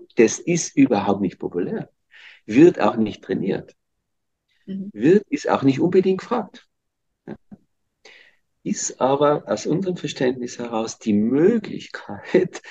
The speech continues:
Speaker 1: <laughs> sich zu distanzieren von den Dingen, die wir tun, nicht damit die nichts damit zu tun haben, sondern damit ich für mich prüfen kann,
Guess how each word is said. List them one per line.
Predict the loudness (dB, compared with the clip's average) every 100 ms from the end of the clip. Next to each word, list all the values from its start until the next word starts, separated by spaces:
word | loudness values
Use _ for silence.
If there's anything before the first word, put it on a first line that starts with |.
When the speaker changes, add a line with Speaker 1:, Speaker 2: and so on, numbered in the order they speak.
| -20
Speaker 1:
<laughs> | -20 -14
sich | -8 -8 -4
zu | -6
distanzieren | -4 -6 0 0 0 -4 -2 0 0 -2
von | -4 0
den | 0 0
Dingen, | -2 -2
die | -2 -4
wir | -2 -2
tun, | 2 2 4
nicht | 2 4
damit | 4 4 2
die |
nichts | 0 0 -4
damit | -2 -2
zu | -4 -6
tun | -4 -4 -4
haben, | -6
sondern | -2 2 2 4
damit | 4 4 2
ich | -4 -4
für | 2 2
mich | 2 2 -2 -4 -10
prüfen | -2 0 -2 -4 -8
kann, | -6 -2 -2 -2